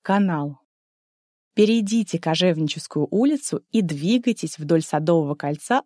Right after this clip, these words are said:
в сторону Шлюзовой набережной. Вас встретит гладь водоотводного канала, который был образован в тысяча семьсот восемьдесят третьем, тысяча семьсот восемьдесят шестом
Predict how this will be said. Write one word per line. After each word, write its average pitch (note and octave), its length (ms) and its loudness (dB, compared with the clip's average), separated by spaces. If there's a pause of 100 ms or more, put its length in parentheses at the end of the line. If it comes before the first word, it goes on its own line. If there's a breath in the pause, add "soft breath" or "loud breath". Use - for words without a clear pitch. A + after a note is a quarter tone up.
в - 60 -20
сторону B3+ 680 2
Шлюзовой F3 640 0
набережной. D3+ 800 0 (640)
Вас E3+ 560 0
встретит D#3+ 680 -2
гладь F3 440 0 (120)
водоотводного F3 1040 0
канала, E3+ 600 0 (500)
который F3+ 540 2
был E3+ 240 2
образован D#3+ 720 0 (160)
в D#3 420 0 (140)
тысяча F3+ 460 -2
семьсот E3 500 -4
восемьдесят D#3 680 -4
третьем, D#3+ 480 -4 (500)
тысяча A3+ 480 -2
семьсот F3+ 500 -2
восемьдесят D#3+ 640 -2
шестом A#3 580 0